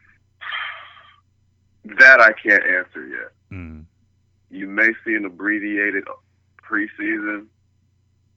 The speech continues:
Speaker 1: or something like that. You may see it get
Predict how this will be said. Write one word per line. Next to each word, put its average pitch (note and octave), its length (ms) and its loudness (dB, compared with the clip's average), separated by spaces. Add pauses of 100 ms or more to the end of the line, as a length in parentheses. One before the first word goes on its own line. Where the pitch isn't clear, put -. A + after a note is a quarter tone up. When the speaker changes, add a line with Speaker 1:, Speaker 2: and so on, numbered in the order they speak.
(2000)
Speaker 1:
or G2 220 -14
something G2 440 -4
like F#2 260 -4
that. G2+ 300 -2 (320)
You E2+ 120 -20
may F2+ 180 -6 (140)
see G#2+ 80 -12
it G2+ 180 -10
get - 100 -12